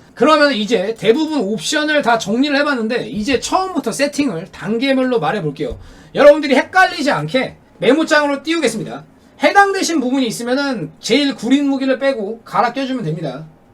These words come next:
일단 처음으로 삼성을 종류별로 키웁니다. 이거는 사성이 있는 분들 제외예요. 그러니까 무과금인 분들 무기 없을 때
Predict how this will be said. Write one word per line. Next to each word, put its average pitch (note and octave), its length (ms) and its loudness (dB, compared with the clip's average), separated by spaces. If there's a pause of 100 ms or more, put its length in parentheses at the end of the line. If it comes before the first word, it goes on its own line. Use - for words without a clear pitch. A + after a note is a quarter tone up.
(260)
일단 B3+ 240 4
처음으로 C#4 480 2
삼성을 C4+ 760 -4
종류별로 A3+ 540 -2
키웁니다. A3+ 360 -4
이거는 G#3+ 600 -6 (340)
사성이 D#4 460 -2
있는 B3+ 240 2
분들 G3+ 380 -4
제외예요. F3+ 640 -4 (380)
그러니까 C#4 260 -8
무과금인 C#4+ 460 4
분들 B3 220 -2
무기 A#3 220 -2
없을 B3 300 0
때 B2+ 240 -10